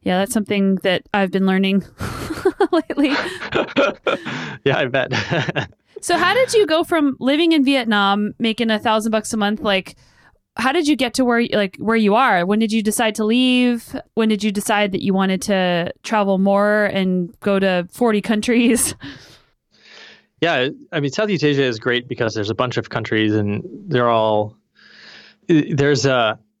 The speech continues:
Speaker 2: the digital nomad circuit, and there's this whole community of people. I don't know how many there are. When I first started, there was probably thirty thousand people globally, and now there's probably half a million digital nomads, I'm guessing.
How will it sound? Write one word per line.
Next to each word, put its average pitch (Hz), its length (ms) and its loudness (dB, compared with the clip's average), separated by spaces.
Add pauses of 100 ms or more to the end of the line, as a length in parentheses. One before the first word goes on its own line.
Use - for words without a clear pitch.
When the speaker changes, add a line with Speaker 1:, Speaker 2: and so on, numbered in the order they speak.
Speaker 2:
the 123 200 -2
digital 131 440 0
nomad 120 460 0
circuit, - 680 -4 (440)
and 127 100 -2
there's 113 260 0
this 107 220 -2
whole 143 560 0
community 123 560 0
of 110 140 -2
people. 110 240 -2
I 110 100 0
don't 180 120 0
know 147 40 -2
how 113 140 -2
many 117 180 -2
there 104 180 2
are. 107 200 2
When 127 160 -4
I 120 80 -2
first 123 200 -4
started, 131 220 0
there 117 80 2
was 113 80 -4
probably 110 440 0 (440)
thirty 131 220 2
thousand 110 260 -2
people 101 240 -2
globally, 101 380 0
and 107 80 -2
now 110 160 0
there's 98 140 0
probably 98 380 0
half - 220 -4
a 120 60 0
million 151 360 0 (380)
digital 135 320 2
nomads, 151 420 -2 (160)
I'm 135 80 0
guessing. 147 320 -2